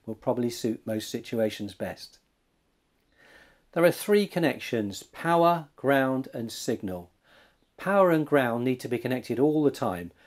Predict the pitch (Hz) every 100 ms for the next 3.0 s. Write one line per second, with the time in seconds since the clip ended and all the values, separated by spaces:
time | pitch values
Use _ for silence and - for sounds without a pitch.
0 | _ - 117 131 135 - 135 120 - 123
1 | 113 117 107 101 - 156 156 131 123 123
2 | - 120 - 120 104 90 85 _ -